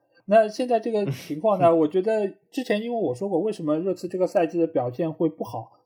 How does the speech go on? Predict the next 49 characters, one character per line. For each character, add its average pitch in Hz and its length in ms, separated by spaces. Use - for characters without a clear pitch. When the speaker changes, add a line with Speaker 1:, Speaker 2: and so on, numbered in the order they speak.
Speaker 1:
一 165 120
个 202 80
很 127 220
重 196 100
要 185 100
的 170 80
原 139 160
因 147 120
还 143 120
是 160 120
那 185 100
两 131 140
个 135 100
字 - 140
啊， 127 120
就 147 100
是 143 40
体 - 180
能。 123 200
因 180 120
为 185 80
他 180 160
们 190 80
是 185 200
这 180 120
个 175 80
赛 170 220
季 160 160
英 175 140
超 170 240
最 170 200
早 151 160
开 165 140
始 156 80
打 147 160
比 143 100
赛 165 140
的 156 80
球 135 160
队， - 160
我 147 100
觉 175 160
得 180 440
一 196 120
个 262 100
好 156 120
消 202 140
息 208 180
是 160 680